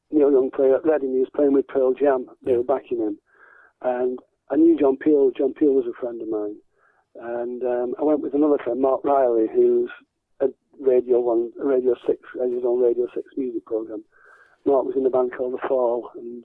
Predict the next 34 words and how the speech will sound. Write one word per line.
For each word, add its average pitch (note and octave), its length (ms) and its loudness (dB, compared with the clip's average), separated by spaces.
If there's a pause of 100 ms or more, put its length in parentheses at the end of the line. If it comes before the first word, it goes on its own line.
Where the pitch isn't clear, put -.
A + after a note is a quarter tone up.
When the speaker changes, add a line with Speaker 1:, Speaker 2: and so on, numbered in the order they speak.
Speaker 1:
he C3+ 120 -6
worked C3 260 0
on B2+ 100 -6
Oink. B2+ 300 0
He C3 80 -18
did B2+ 160 -2
a - 380 -18
thing A#2+ 120 -6
called B2 200 -6
Harry's B2 280 -4
Head. B2 180 -4 (1000)
So F3 100 2
I - 20 4
went E3+ 180 2
to - 80 -12
see D#3+ 80 4
Neil D3+ 240 6
Young, B2 480 4
and C3 140 0
then C3+ 180 2 (100)
with, D3+ 240 0 (140)
I - 40 -4
was C#3+ 140 0
with D#3 180 0
John C3+ 200 2
Peel, B2 320 2
and C3 80 2
he C#3 60 0
said, E3 120 0
"Oh, D#3 180 2
come B2+ 200 -6
backstage C#3+ 500 0
with A#2 100 -8
us." B2 180 0